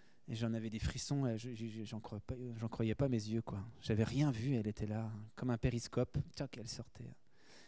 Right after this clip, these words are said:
Et ce qui était fou dans cette histoire, c'est, c'est que le faucon, il était là comme,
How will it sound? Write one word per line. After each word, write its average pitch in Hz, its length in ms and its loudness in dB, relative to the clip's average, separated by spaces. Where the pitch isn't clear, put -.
Et 123 60 -2
ce - 60 0
qui - 80 6
était 127 160 6
fou 180 160 2
dans 143 100 8
cette 120 220 0
histoire, 151 340 2
c'est, 113 220 0
c'est - 160 2
que - 100 0
le 131 80 8
faucon, 180 400 6
il 135 100 6
était 123 200 2
là 151 180 2
comme, 190 360 2